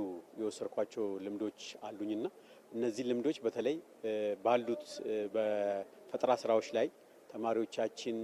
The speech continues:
ሌሎች ማህበረሰቦቻችን እንዲያክሉበት፣ እንዲመራመሩበት፣ የራሳቸውን ድርሻ እንዲወጡበት ጭምርና እኔም እንደ አንድ አመራር የራሴን ድርሻ እንዲወጣበት እይታዬን አድማሱን ያሰፋ ነው ማለት እችላለሁ ማለት ነው። እንግዲህ ሀገራችን የምትከተለው የኢኮኖሚ ዘርፉን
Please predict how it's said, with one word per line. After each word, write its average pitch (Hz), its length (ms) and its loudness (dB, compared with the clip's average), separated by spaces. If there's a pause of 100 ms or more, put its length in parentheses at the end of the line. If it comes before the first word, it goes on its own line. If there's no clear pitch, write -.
(300)
ሌሎች 110 300 0
ማህበረሰቦቻችን 107 880 -2 (560)
እንዲያክሉበት፣ 127 720 4 (120)
እንዲመራመሩበት፣ 123 880 4 (400)
የራሳቸውን 117 520 2
ድርሻ 104 200 -8
እንዲወጡበት 107 600 -2 (400)
ጭምርና 139 460 2
እኔም 127 180 4
እንደ 117 120 2
አንድ 117 180 0
አመራር 117 360 2 (120)
የራሴን 110 380 2
ድርሻ 104 220 -4
እንዲወጣበት 107 640 0 (760)
እይታዬን 113 460 0 (400)
አድማሱን 110 440 -2
ያሰፋ 107 380 -4
ነው 101 180 -6
ማለት 104 260 0
እችላለሁ 101 380 -4
ማለት 92 220 -6
ነው። 90 100 -12 (200)
እንግዲህ 139 240 12
ሀገራችን 156 400 12
የምትከተለው 160 680 4
የኢኮኖሚ 139 480 6
ዘርፉን 143 380 6